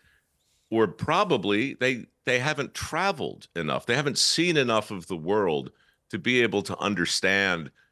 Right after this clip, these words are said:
what they have in some sort of meaningful context. And so everything you just said, I believe to be true,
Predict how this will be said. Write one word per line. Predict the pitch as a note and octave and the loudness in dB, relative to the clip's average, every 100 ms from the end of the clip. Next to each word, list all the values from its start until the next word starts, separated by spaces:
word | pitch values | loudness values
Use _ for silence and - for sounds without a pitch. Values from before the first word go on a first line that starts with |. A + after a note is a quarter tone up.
| _ _ - | _ _ -10
what | F2+ G#2+ - | -2 0 2
they | F#2 E2+ | 2 2
have | G#2 G2 E2+ | 2 2 0
in | E2+ | -4
some | - F#2+ E2 | -6 -6 -6
sort | - G2 E2 D#2 | -6 -4 -2 -2
of | C#2+ | -4
meaningful | D#2+ D#2+ D#2 C#2+ D2+ C2 C2 _ _ _ _ _ | -4 -2 -4 -6 -4 -4 -6 _ _ _ _ _
context. | - G2 E2+ - G1+ - - - - - _ _ | 0 0 0 -4 -6 -6 -8 -8 -18 -20 _ _
And | G#2 G2 | 0 2
so | - A2 G2 - - | 4 4 4 0 -2
everything | C3+ D#3 G3 - D#3 A#2+ | -2 0 -2 0 0 2
you | A#2 A2+ | 0 0
just | - G2 F2 - | 0 0 0 -2
said, | A2+ F2+ C2 C2 C2 _ _ - | -2 -2 -2 -8 -16 _ _ 0
I | A#2 | 0
believe | A2+ G2+ F2+ E2+ - | 2 0 0 -2 -8
to | F2 | -8
be | D2+ | -8
true, | D2 - B2 D2 G#1+ | -6 -2 2 2 -2